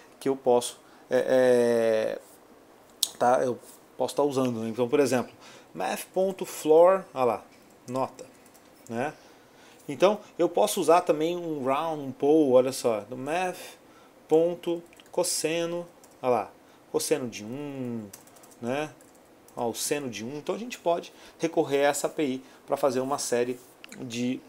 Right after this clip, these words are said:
operações matemáticas, tá certo, pessoal? Recomendo que vocês deem uma analisada, né? Sendo que, cuidado, ó, muita, muito tipo de operação, se você tá desenvolvendo um sistema web,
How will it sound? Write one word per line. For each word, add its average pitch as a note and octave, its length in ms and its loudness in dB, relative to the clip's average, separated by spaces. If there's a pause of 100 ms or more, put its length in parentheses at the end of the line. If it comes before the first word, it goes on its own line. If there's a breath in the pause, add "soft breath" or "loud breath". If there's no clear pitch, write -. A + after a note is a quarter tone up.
(160)
operações C3+ 880 -2 (380 loud breath)
matemáticas, B2 840 -8 (100)
tá - 80 -16
certo, C#3+ 300 -4
pessoal? - 340 -6
Recomendo C#3+ 400 -4
que D#3 60 -14
vocês D#3 140 -2
deem C#3 260 -2 (320 loud breath)
uma C3 300 -2
analisada, D3 720 2 (240 loud breath)
né? C3 200 -2 (200 loud breath)
Sendo D#3+ 260 4
que, - 140 -12
cuidado, D3+ 480 4
ó, B2+ 120 6
muita, D#3+ 240 -2
muito C#3+ 460 -10
tipo D3 140 -12
de D3+ 80 0
operação, C#3 560 2
se - 140 -8
você - 80 -14
tá C3+ 80 2
desenvolvendo B2 340 -2
um - 20 -6
sistema B2 340 -2
web, B2 380 0